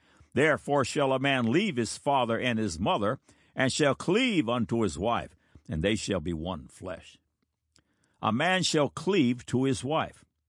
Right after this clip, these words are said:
Oxford English Dictionary defines cleave in this context as to stick fast or adhere as by a glutinous surface. Glued together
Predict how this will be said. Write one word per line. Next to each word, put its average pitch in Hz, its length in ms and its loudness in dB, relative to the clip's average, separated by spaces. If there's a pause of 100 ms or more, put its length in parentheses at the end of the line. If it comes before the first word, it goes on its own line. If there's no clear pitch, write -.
(440)
Oxford 123 720 0
English 123 400 0
Dictionary 107 720 -4
defines 123 720 0
cleave 156 360 0
in 113 140 0
this 160 180 -2
context 107 800 -2 (320)
as 139 320 0
to 127 160 0
stick - 360 -4 (120)
fast - 840 -4 (280)
or 165 360 4
adhere 127 760 -2 (320)
as 110 200 0
by 135 280 0
a 131 200 0
glutinous 131 880 -2
surface. - 760 -4 (560)
Glued 180 360 0
together 120 600 -2